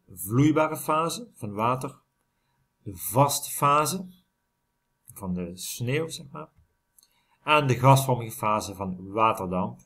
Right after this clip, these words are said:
De gasvormige fase gaan we nou nader bekijken. Hier zien we fluitketel, waar het water kookt.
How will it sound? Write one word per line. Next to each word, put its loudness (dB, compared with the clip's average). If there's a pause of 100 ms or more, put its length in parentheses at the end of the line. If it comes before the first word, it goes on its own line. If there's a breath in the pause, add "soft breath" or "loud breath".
(3000)
De -10
gasvormige 4
fase 2
gaan -4
we -8
nou -4
nader -2 (100)
bekijken. -6 (1600)
Hier 0
zien 0
we -10
fluitketel, 2
waar -2
het -8
water 4
kookt. -4